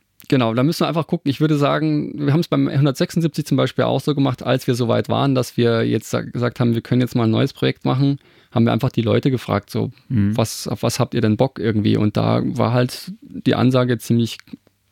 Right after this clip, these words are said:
Speaker 1: klar, dass die Leute einfach Bock haben auf eine hundertsechsundsiebzig. Das hätte ich auch überhaupt nie gedacht. Und ich mich, äh, zwar schon früher mal auch damit auseinandergesetzt hab, wie so ein Ding funktioniert, aber nie so richtig konkret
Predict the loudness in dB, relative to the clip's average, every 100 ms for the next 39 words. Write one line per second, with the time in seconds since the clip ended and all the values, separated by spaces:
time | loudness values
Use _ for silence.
0 | -18 -16 -8 0 2 2 0 0 2 2
1 | 0 -2 -2 -6 -12 -6 -2 2 0 2
2 | 2 4 2 0 0 -2 0 0 0 -2
3 | -2 -2 -4 -2 0 0 2 2 2 0
4 | -2 -12 -20 _ -20 -20 -20 -20 -20 -20
5 | -20 -20 -4 2 2 2 0 -2 -2 0
6 | 2 0 -4 -2 -4 -2 2 2 2 0
7 | -2 -2 0 0 2 0 -2 -2 -4 -4
8 | -4 -2 2 2 2 2 0 -4 0 2
9 | 2 0 -4 -2 0 2 2 2 0 -2
10 | -2 -2 -2 0 -2 2 0 0 -10